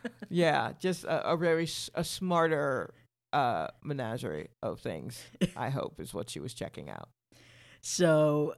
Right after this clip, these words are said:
Speaker 2: she got indicted almost a year after she became a prime suspect. She was indicted on five counts of product tampering, which was new.
Speaker 1: Mm.
Speaker 2: She was the first person to be indicted on a federal level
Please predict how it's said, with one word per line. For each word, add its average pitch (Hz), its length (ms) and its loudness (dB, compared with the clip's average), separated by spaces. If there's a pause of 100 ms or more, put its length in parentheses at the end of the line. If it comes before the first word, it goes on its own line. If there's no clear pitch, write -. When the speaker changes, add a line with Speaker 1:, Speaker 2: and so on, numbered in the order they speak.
(140)
Speaker 2:
she - 260 2
got 277 200 6
indicted 170 760 4 (100)
almost 160 520 2
a 147 40 4
year 185 680 6
after 156 840 2 (540)
she 165 200 0
became 160 360 4
a 156 60 6
prime 147 260 2
suspect. - 580 -4 (460)
She - 140 0
was 160 120 2
indicted 185 380 4
on 135 140 0
five 220 520 2
counts 196 280 4
of - 80 -2
product 180 340 6
tampering, 120 480 -4 (220)
which 208 260 4
was 196 200 6
new. 240 420 6 (440)
Speaker 1:
Mm. 170 340 -2 (920)
Speaker 2:
She 226 400 4
was 180 920 8
the 185 100 6
first - 400 4
person 208 480 4
to 165 200 0
be 165 460 2
indicted 165 480 4
on 147 180 2
a 139 40 2
federal 175 460 4
level 147 540 2